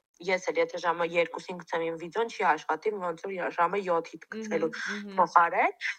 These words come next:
Speaker 1: ը, բնականաբար այդ share, like-ը սաղ կարևոր է, բայց եթե դու տաս անորակ բան, նու նենց անվոր-, նու սենց ասեմ, հիմա անորակ բաներն էլ է շատ լիքը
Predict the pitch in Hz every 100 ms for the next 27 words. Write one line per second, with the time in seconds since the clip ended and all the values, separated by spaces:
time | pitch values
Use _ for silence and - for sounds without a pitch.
0 | - - 175 185 180 175 214 240 240 220
1 | 208 165 170 180 - - 226 202 196 208
2 | 202 - - 269 294 - 190 190 185 175
3 | 151 - 190 175 160 - - - - -
4 | 214 233 - 208 208 202 - 170 180 185
5 | 175 180 175 165 - 170 165 160 180 202
6 | 190 202 196 165 165 180 185 254 262 285
7 | 247 196 175 196 208 190 190 202 202 185
8 | 180 180 185 175 156 - 160 156 - 170